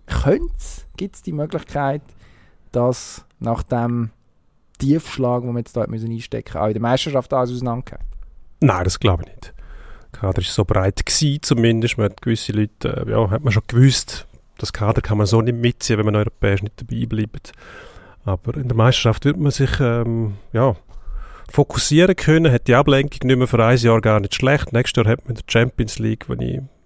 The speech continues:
Speaker 2: wenn ich totaliere, zwei Plätze, einer ist noch privilegiert,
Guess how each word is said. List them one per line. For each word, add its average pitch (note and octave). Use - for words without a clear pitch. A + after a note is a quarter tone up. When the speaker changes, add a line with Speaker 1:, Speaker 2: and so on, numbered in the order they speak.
Speaker 2:
wenn A#2
ich A2+
totaliere, G#2+
zwei B2
Plätze, B2
einer A2
ist G#2
noch G#2+
privilegiert, A2